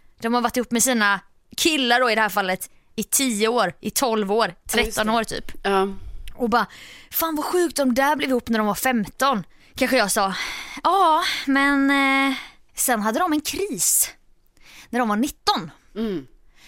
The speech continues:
Speaker 1: Och du vet, de redde ut det på olika sätt. Så de blev ihop och försökte igen. Därför tror jag de kommer vara ihop hela livet. <laughs> Så typ, då hade du byggt upp en teori om att <laughs> om man hade varit ihop i tio år, haft en kris eller två,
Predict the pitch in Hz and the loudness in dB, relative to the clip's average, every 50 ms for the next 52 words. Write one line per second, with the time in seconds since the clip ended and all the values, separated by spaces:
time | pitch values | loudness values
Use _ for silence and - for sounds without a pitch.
0 | - - - - - - - 285 285 302 320 311 302 - 311 311 311 - - 285 | -20 -20 -20 -20 -14 -8 -6 -4 -2 -2 -2 -2 -2 -2 -2 -2 -2 -2 -2 -2
1 | 349 381 370 440 427 392 370 - - - 359 349 359 359 320 285 269 311 311 - | -2 -2 -2 -2 -2 -2 -2 -4 -2 -4 -4 -2 -2 -2 -2 -2 -2 -2 -2 0
2 | 302 330 - - - - - - - - - - - - - - 214 208 214 220 | 0 -2 -2 -2 -4 -4 -4 -4 -8 -12 -16 -18 -18 -14 -10 -8 -6 -4 -2 -2
3 | 262 277 339 339 349 359 - - 294 311 277 294 285 330 302 - - 285 277 254 | -2 0 0 0 0 -2 -4 -6 -6 -6 -4 -2 -2 -2 -2 0 0 0 2 2
4 | 254 262 269 - - _ - - - _ _ _ _ - - - 269 - 370 370 | 2 2 0 -2 -4 _ -20 -20 -20 _ _ _ _ -2 0 0 0 0 -2 -2
5 | - 440 381 359 330 294 240 214 240 247 247 254 220 202 - - - 302 294 214 | -2 0 2 2 2 0 0 0 -2 -2 -2 -2 -4 -6 -8 -8 -8 -6 -4 -4
6 | 175 180 196 208 202 185 175 175 175 233 - - - - - - - - - - | -4 -4 -4 -4 -4 -6 -8 -8 -12 -14 -12 -8 -10 -10 -10 -10 -16 -14 -14 -14
7 | - - - - - - 330 - - - 285 285 - 339 339 262 - - 196 - | -14 -16 -20 -14 -6 -2 0 0 2 2 0 0 0 -2 -2 -4 -4 -4 -4 -4
8 | - - - - - - - - - 370 - 214 226 269 247 285 302 262 294 262 | -6 -12 -20 -20 -20 -20 -14 -8 -8 -6 -4 0 0 0 0 0 0 0 0 2
9 | 240 381 370 - 294 262 - 302 294 294 302 302 370 403 370 339 - - 226 220 | 2 2 2 2 0 0 0 0 0 0 0 0 2 0 0 0 0 0 0 2
10 | 220 240 - - - 233 226 - 285 - - - 311 349 320 262 320 254 240 233 | 2 0 0 2 0 0 2 2 0 -2 0 -2 0 2 2 2 4 2 2 2
11 | 240 247 254 247 311 330 - - - 262 311 247 214 208 208 202 196 - - - | 2 0 0 -2 -2 -4 -4 -4 -6 -4 -2 0 2 2 2 2 0 -4 -10 -20
12 | - - - - - - - - 339 359 - - - 392 349 - - 190 190 180 | -20 -20 -20 -20 -20 -14 -6 -2 -2 -2 -2 -4 -6 -8 -8 -8 -8 -6 -6 -6
13 | - - - - 185 185 - - - - - | -4 -4 -4 -4 -4 -6 -6 -6 -6 -6 -8